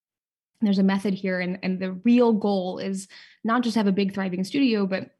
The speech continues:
to make it an efficient studio so that maybe all the admin work is, is less and you're not running spreadsheets and tracking everything. But some people are okay with that. They've been doing that way forever.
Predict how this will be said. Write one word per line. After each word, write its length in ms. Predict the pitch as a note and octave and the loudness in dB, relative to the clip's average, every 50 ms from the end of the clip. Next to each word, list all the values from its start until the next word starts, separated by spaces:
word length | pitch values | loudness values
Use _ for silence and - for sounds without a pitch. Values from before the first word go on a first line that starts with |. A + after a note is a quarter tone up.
| _ _ - | _ _ -2
to 100 | - A3+ | 2 2
make 160 | A3 A3 A3 | 2 2 2
it 60 | G#3+ | 0
an 100 | G3 F#3 | 0 -2
efficient 420 | F3 - - F#3 - - A3+ C4 - | -4 -6 -8 -6 -2 0 -2 -2 -2
studio 460 | - C4 C4+ C#4 C4+ C#4 C#4+ D4 C#4+ | -2 -2 -2 0 0 0 -2 -2 -4
so 140 | - - G3+ | -4 -4 -4
that 120 | G3 G3+ | -2 0
maybe 220 | G3 F#3+ F#3+ G3+ | 0 0 0 0
all 140 | - F3 F#3 | -2 -2 -4
the 120 | G3 G3 F#3+ | -4 -4 -4
admin 280 | G3 F#3+ F#3 F#3+ F#3+ | -4 -2 -2 -2 -2
work 200 | F#3 F#3+ F3+ F#3 | -2 -4 -6 -6
is, 200 | F#3+ F#3+ F3+ - | -8 -8 -8 -10
is 180 | - F#3 E3+ F#3 | -12 -12 -10 -8
less 360 | F#3+ F#3+ F#3 F#3 - - - | -6 -6 -6 -8 -10 -8 -8
and 180 | G3 F3 F3 - - - - _ _ _ _ _ _ _ _ | -6 -6 -8 -10 -12 -18 -20 _ _ _ _ _ _ _ _
you're 140 | - G#3 G#3 | 0 0 0
not 180 | G#3 G3+ - G#3 | 0 0 -2 -2
running 280 | G#3 A3 A3 G#3+ G#3+ | 0 2 2 4 2
spreadsheets 720 | G3+ G3 - - G#3 G#3 G3 G3 - G#3+ G3+ G3 G3 - G3+ | 0 0 -2 -2 -2 0 0 0 0 0 0 0 -2 -2 -2
and 120 | G3 G3 | 0 0
tracking 380 | F#3+ G3 G3+ G3+ G3+ G3+ G3 G3 | 0 -2 -4 -4 -4 -2 -2 0
everything. 360 | G3 G3 F#3 G3 G#3 G3+ G#3 | -2 -2 -2 -2 -4 -4 -4
But 160 | A#3+ C4 - _ _ | -4 -8 -10 _ _
some 260 | - - C#4+ D#4 F#4 | -12 -4 -2 -2 0
people 320 | F#4+ G4+ G#4+ G#4 G4 G4 G4 | 0 -2 -2 -2 -6 -6 -4
are 160 | G4 G4 G4 F#4 | -2 -2 -2 -2
okay 240 | F4+ - C#4 C4+ | 0 2 2 2
with 200 | D4+ F4+ D#4+ - | 2 0 -2 -6
that. 220 | - - - - - G#3+ | -8 -8 -8 -6 -4 -4
They've 120 | A3 G#3+ | -2 2
been 120 | A3 A3 | 2 4
doing 280 | G3 G#3+ A3 A3+ A#3 A#3+ | 4 4 6 6 6 4
that 180 | A#3 A3+ - - | 4 0 -2 -2
way 140 | A3 A3 | -2 -2
forever. 640 | A3 - - - C4+ C4+ C4+ C#4+ C#4+ C#4+ C#4+ C#4+ | -2 -4 -6 -6 -4 0 2 2 4 4 2 0